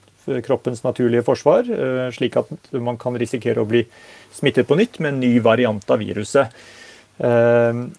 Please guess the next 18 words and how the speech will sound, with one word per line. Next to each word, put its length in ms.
det 540
er 280
en, 280
helt 220
klart 260
en 140
relevant 520
trussel, 460
og 80
som 160
gjør 220
at 80
vi 100
kan 200
få, 340
eh, 260
dermed 560
ny, 560